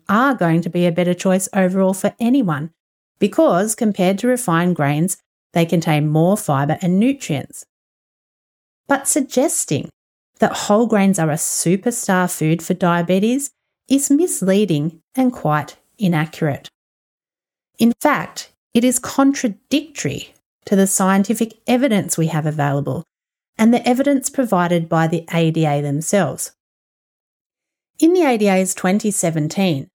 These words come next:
Standards of Medical Care in Diabetes, it stated, I quote, "Whole grain consumption is not associated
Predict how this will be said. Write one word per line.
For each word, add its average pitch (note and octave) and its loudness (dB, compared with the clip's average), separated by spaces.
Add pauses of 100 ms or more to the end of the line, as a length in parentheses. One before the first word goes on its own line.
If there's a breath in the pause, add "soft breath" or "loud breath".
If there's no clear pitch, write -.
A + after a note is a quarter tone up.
(160)
Standards F3+ -2
of E3 0
Medical E3 0
Care D#3+ 0
in D#3 2
Diabetes, D3 -2 (400)
it B3 0
stated, A3+ 0 (460)
I F#3 2
quote, D#3+ -2 (580)
"Whole B3 4
grain D4+ 2
consumption F#3 0
is D#3 0
not A3 2
associated E3+ -2